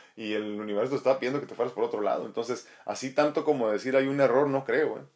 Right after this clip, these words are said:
Todo en el universo, todo lo que sucede es un plan divino, eh, bien planeado, valga la redundancia, y siempre es perfecto.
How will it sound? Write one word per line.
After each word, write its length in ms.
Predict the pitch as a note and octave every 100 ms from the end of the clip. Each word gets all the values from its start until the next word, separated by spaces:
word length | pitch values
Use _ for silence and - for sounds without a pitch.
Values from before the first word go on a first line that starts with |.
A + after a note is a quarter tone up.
| _
Todo 260 | A#2+ C3 C#3
en 80 |
el 80 | B2+
universo, 480 | G#2 G2 A2+ B2 A2+
todo 220 | - C3
lo 120 | B2
que 80 | G2+
sucede 320 | F#2+ F#2 A2+
es 100 | A#2
un 140 | A2+ G#2
plan 320 | A#2+ A#2 A2+ - - -
divino, 580 | G2+ G2+ A#2 B2 A2 F2+
eh, 360 | F#2+ F2+ E2+ -
bien 680 | - G2 F#2+ G2 A2+ C3+ B2+
planeado, 460 | A2+ G#2+ G#2+ B2
valga 220 | A#2+ B2
la 80 | A#2+
redundancia, 480 | G2+ F#2+ F#2+ A#2 C3
y 20 |
siempre 240 | G#2+ A2 A2+
es 60 |
perfecto. 480 | - F#2+ F#2+ F#2 -